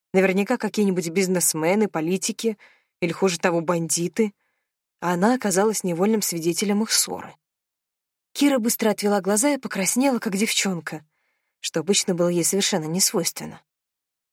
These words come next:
Но пылающие щеки и горящие уши оказались ещё не самым страшным.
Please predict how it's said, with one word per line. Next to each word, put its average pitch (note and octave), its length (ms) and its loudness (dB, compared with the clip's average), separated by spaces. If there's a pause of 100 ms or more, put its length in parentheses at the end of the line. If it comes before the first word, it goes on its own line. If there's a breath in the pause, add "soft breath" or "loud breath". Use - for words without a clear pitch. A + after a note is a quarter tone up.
(160)
Но C4 220 4
пылающие A3 760 0
щеки G3 400 -2
и F3 100 -4
горящие D#3+ 600 0
уши C4 320 2
оказались G3 720 0
ещё F#3 220 0
не F#3+ 120 2
самым E3+ 380 0
страшным. - 580 -2